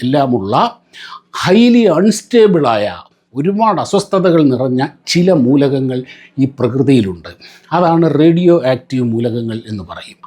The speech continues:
ആ റേഡിയോ ആക്റ്റീവ് മൂലകങ്ങളിൽ, അതായത് തോറിയം, റേഡിയം, യുറേനിയം, പ്ലൂട്ടോ, ഇങ്ങനെയൊക്കെയുള്ള കുറേ സാധനങ്ങളുണ്ട്. അതിൽ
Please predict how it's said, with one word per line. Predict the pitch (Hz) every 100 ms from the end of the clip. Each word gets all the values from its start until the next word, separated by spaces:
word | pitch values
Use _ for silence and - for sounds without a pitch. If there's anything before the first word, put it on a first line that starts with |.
| -
ആ | 170 247 311 233
റേഡിയോ | 196 196 208 202 175
ആക്റ്റീവ് | 170 - 165
മൂലകങ്ങളിൽ, | 135 123 123 123 113 107 95 90 - -
അതായത് | 139 135 127 127 123 -
തോറിയം, | 147 131 117 95 92 98 101 107
റേഡിയം, | 156 151 123 95 92 95 113
യുറേനിയം, | 127 160 151 117 92 98 -
പ്ലൂട്ടോ, | 151 175 -
ഇങ്ങനെയൊക്കെയുള്ള | 190 240 220 190 170 143 139
കുറേ | - 131 143
സാധനങ്ങളുണ്ട്. | - 135 151 147 107 87 - - - - - - -
അതിൽ | 190 254 302